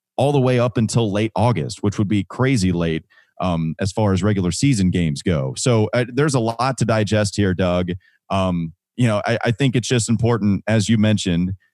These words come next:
as we've talked about at le-, at least before we came on the air, at least before we got on the mic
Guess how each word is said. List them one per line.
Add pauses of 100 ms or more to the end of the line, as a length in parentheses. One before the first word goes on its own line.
(380)
as
we've
talked
about
at
le-,
at
least
before
we
came
on
the
air,
at
least
before
we
got
on
the
mic